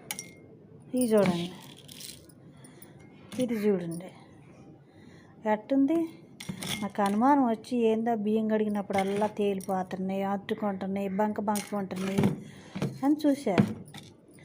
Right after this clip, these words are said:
ఇవి, ఇవి బియ్యం చూడండి, ఇవి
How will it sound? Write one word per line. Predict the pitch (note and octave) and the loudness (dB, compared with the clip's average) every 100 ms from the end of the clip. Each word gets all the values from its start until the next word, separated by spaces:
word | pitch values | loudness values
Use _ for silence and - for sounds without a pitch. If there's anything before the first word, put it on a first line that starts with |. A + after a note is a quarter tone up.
| - - - G3+ | -20 -20 -4 -4
ఇవి, | G3+ G#3+ - - - - - - - - - - - - - - - - - - - - - - - - - - - - - - | -2 -8 -10 -20 -20 -20 -20 -20 -20 -20 -20 -20 -20 -20 -20 -20 -20 -20 -20 -20 -20 -20 -20 -20 -20 -20 -20 -20 -20 -20 -14 -6
ఇవి | A3+ B3 G3 | -2 0 0
బియ్యం | F#3 - - - - - - - - - - - - - - - - | -2 -4 -12 -20 -20 -20 -20 -20 -20 -12 -12 -12 -20 -20 -16 -16 -8
చూడండి, | G#3 F#3+ F#3 F#3 - G#3 | -6 -2 -2 -4 -6 -2
ఇవి | G3 | -2